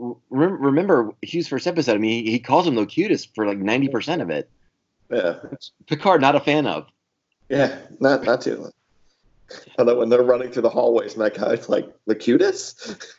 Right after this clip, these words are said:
Speaker 1: But, but the way that the, that scene plays out on the, on the tour, where, uh, they're in that, that, that medical bay, you know,
Speaker 2: Mm-hmm.
Speaker 1: for, for the, for the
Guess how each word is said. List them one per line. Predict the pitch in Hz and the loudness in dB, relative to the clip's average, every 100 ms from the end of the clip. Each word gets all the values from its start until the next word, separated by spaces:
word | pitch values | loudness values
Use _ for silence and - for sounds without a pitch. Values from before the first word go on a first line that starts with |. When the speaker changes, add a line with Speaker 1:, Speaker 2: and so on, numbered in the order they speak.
| _ _ _ _ _ _ | _ _ _ _ _ _
Speaker 1:
But, | 175 185 - | -6 -6 -2
but | 175 185 | -2 2
the | 170 | 2
way | 196 233 | 2 -2
that | 202 185 | -2 -2
the, | 175 156 - | -2 -4 -2
that | 139 147 | -2 0
scene | 151 147 | 0 0
plays | 151 123 | 2 2
out | 131 104 | 2 2
on | 110 | 0
the, | 113 110 | 0 0
on | 113 | 0
the | 101 | 0
tour, | - 147 151 107 90 | 0 4 6 6 2
where, | 98 104 101 92 - _ - | 0 2 2 0 -4 _ -8
uh, | 98 101 95 | 0 2 2
they're | 101 107 | 0 0
in | 107 117 | 2 2
that, | 113 104 - | 2 2 0
that, | 101 - 90 | -2 -2 0
that | 98 95 | 0 2
medical | 110 120 104 92 | 2 2 2 0
bay, | 92 85 76 78 _ _ _ _ _ 131 | 0 0 0 -2 _ _ _ _ _ -10
you | 123 | -4
know, | 120 110 104 | 0 0 -2
Speaker 2:
Mm-hmm. | - - | -6 -10
Speaker 1:
for, | - 110 | -2 -2
for | 110 120 | 2 4
the, | 113 104 85 71 | 4 0 -4 -6
for | 117 | -2
the | 101 98 95 | 2 2 0